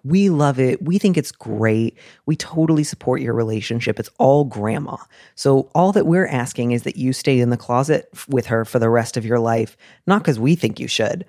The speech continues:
but just 'cause of her. Um, so I, I,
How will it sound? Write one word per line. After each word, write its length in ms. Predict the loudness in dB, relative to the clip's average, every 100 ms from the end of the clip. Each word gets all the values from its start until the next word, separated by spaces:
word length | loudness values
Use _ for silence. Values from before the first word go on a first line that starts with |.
| -18 -8 0
but 160 | 0
just 280 | 0 -6 -6
'cause 240 | -8 -8
of 200 | -8 -12
her. 280 | -10 -10 -12 _ _
Um, 380 | -10 -8 -10 -10
so 360 | -6 -4 -2 -4
I, 160 | -6 -6
I, 80 | -8